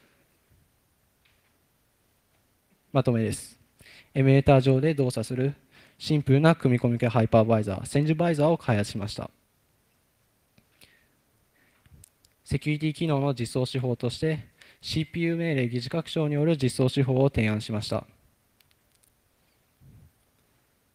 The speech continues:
そして、シーピーユー命令疑似拡張の特徴を生かした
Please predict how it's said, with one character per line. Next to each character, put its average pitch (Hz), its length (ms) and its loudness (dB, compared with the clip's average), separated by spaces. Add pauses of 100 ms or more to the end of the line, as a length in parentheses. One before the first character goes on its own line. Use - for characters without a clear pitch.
そ 135 120 -6
し - 60 -8
て、 151 240 -4 (640)
シ 131 200 -4
ー - 60 -8
ピ 143 100 0
ー - 40 4
ユ 139 40 4
ー 139 40 0
命 143 180 2
令 120 160 2
疑 123 100 -4
似 131 80 -6
拡 175 220 -4
張 151 160 0
の 135 80 0
特 - 200 -4
徴 135 140 2
を 127 60 4
生 127 40 2
か 139 140 0
し - 80 -8
た 127 300 -4